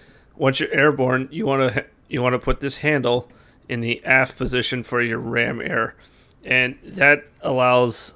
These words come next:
ram air to come in through the, the air scoop that's on the chin of the aircraft. Moving forward of that, we have the throttle quadrant. Uh, this first lever all the way outboard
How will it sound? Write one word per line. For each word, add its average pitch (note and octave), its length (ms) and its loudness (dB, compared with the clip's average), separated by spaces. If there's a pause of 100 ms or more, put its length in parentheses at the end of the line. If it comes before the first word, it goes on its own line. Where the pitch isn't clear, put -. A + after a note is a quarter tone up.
(120)
ram C#3+ 400 4
air C3 180 6
to B2+ 80 0
come B2+ 260 0
in A#2+ 140 -2
through B2 220 -4
the, A#2+ 260 -6
the C3+ 180 0
air C#3 200 4
scoop B2 400 -2
that's A#2 240 -6
on A#2 160 0
the G#2+ 80 -8
chin A#2+ 280 -4
of A2 80 -8
the A2+ 140 -8
aircraft. A2 520 -4 (180)
Moving D#3+ 400 2
forward D3+ 460 2
of B2+ 200 -4
that, C#3 460 0
we B2+ 140 -4
have B2 260 4
the A#2+ 80 -8
throttle C3 380 0
quadrant. C3 600 -2
Uh, B2 240 -2
this A#2 240 -10
first C3 380 -4
lever C3 360 -2
all B2+ 220 -2
the B2 100 -4
way B2 200 -2
outboard C#3+ 500 0